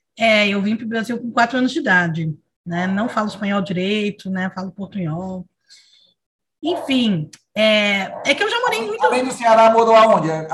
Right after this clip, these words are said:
Speaker 2: aí é o momento de curiosidade.
Speaker 1: Ah, morei. Quando a gente chegou, né? Minha família chegou aqui, a gente chegou no Rio, aí a gente ficou seis anos no Rio, é, dezesseis anos em São Paulo,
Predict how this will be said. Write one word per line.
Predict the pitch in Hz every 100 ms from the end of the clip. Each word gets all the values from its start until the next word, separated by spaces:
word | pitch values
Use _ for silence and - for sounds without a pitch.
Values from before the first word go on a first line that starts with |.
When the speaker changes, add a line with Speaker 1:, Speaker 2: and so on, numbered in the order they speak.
| 180 185 -
Speaker 2:
aí | 175
é | 196
o |
momento | 196 202 208
de | - _
curiosidade. | 196 202 202 202 170 139 117 - _ _ _ _ -
Speaker 1:
Ah, | 302 311
morei. | 294 277 269 277 262 240 202 - _ _
Quando | - 330
a | 415
gente | 330 311
chegou, | - 233 220 302
né? | 269
Minha | 233 220
família | 233 220 220
chegou | 247 233
aqui, | 240 240 254 294 -
a | 214
gente | 240 233 240
chegou | - 220 226
no | 240 254
Rio, | 226 247 330 415 - _ _ _ _
aí | 196 214
a |
gente | 240 247
ficou | 247 233
seis | 254 277 247
anos | 247 247
no |
Rio, | 208 220 254 294 311 294 - _ _ _ _ _
é, | 208 208 208 202 202
dezesseis | 185 220 233 262 294 269
anos | 262
em | 233
São | 247 226
Paulo, | 214 208 262 269 269 277 277 262